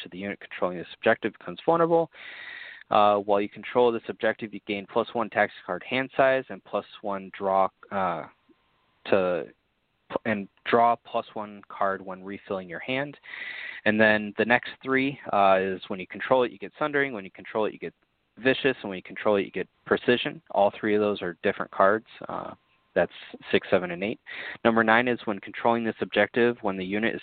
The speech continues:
performing a melee attack, before resolving the attack, the defender becomes weakened. Uh, and then the last one, Objective ten, this is the one that I kinda,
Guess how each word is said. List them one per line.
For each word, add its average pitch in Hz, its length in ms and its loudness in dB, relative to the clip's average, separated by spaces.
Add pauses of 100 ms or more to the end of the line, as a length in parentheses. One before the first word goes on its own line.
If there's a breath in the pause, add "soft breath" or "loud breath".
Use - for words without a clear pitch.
performing 104 460 0
a 95 40 -8
melee 95 340 -2
attack, 131 400 0
before 101 360 0
resolving 98 460 0
the 90 140 -8
attack, 110 340 -2
the - 80 -8
defender 90 400 -4
becomes 87 420 -10
weakened. 160 460 -2 (800 loud breath)
Uh, 90 420 2 (400)
and 101 240 -6
then 123 400 4 (380)
the 101 80 2
last 123 340 2
one, 98 260 -14
Objective 104 440 -8 (120)
ten, 107 320 0
this 113 200 -2
is 107 160 -6
the 110 60 -2
one 101 200 -4
that 98 160 -4 (260)
I 98 120 -2
kinda, 190 420 2